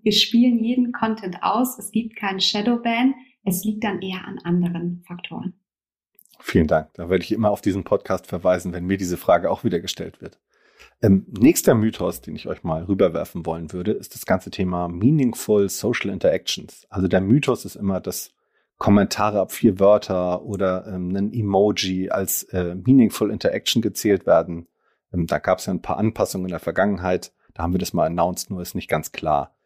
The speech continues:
Speaker 2: was ist damit gemeint und was gilt als meaningful. Vielleicht könnt ihr da mal ein bisschen drauf eingehen und vielleicht, Carsten,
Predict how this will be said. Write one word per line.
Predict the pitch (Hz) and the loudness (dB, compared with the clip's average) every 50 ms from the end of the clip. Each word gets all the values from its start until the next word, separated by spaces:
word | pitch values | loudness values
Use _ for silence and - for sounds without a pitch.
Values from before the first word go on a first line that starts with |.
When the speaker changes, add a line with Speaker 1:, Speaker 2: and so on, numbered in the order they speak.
| _ _ _ _ _ - | _ _ _ _ _ -2
Speaker 2:
was | 117 - - | 0 0 0
ist | 92 - - | -2 -2 -2
damit | 98 85 87 - - | -4 -4 -4 -6 -8
gemeint | - 82 82 78 73 87 85 | -6 -2 0 0 0 0 -4
und | 87 85 - | -10 -12 -10
was | 82 - - | -10 -8 -4
gilt | - 90 87 | -2 -2 -2
als | 82 78 - | -2 -4 -4
meaningful. | 98 101 117 113 92 - - - 95 | 0 2 2 2 2 0 -4 -16 -18
Vielleicht | - - 82 76 - - | -14 -10 -10 -10 -8 -8
könnt | 90 87 - | -10 -8 -6
ihr | 85 80 85 | -8 -8 -8
da | _ - 87 | _ -6 -6
mal | 85 85 | -6 -6
ein | 85 | -8
bisschen | 82 - - 82 | -10 -10 -8 -8
drauf | 78 - - | -8 -6 -2
eingehen | - 113 113 110 - 110 101 95 92 | 0 2 2 4 4 4 2 2 0
und | 87 82 - - | -4 -8 -12 -12
vielleicht, | _ - 82 80 _ | _ -10 -10 -10 _
Carsten, | - - 90 - - - 85 | 0 0 0 0 0 -6 -14